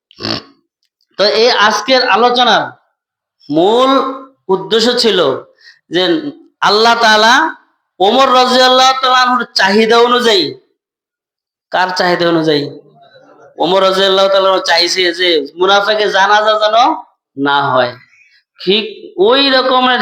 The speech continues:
চাহিদা অনুযায়ী আল্লাহ তাআলা আয়াত নাযিল করছে। তাহলে ওমর রাদিয়াল্লাহু তাআলা আনহু কত মেধাবী ছিল, ইসলামের একজন মেধাবী ব্যক্তি,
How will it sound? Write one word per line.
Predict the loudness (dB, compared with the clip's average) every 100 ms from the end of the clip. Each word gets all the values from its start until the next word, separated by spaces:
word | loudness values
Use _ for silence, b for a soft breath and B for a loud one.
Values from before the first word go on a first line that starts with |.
| -2
চাহিদা | -2 0 0 0
অনুযায়ী | 0 0 0 0 0
আল্লাহ | -2 -2 -2
তাআলা | 0 0
আয়াত | 0 0 -2 -4
নাযিল | -12 -12 -18
করছে। | -20 -20 -20 _ _ _ _
তাহলে | -6 -2
ওমর | 0 0 0 0
রাদিয়াল্লাহু | 0 0 0 0 0
তাআলা | 0 -2
আনহু | -4
কত | -8 -6 -4
মেধাবী | -4 -4 -4 -6 -6
ছিল, | -8 -8 -14 -18 _ _ _ -14
ইসলামের | -8 -4 -2 -2
একজন | -2 0 2 0 -2 -8 _ _ _ -2
মেধাবী | -2 0 0 0
ব্যক্তি, | 0 -2 -4 -4 -4 -6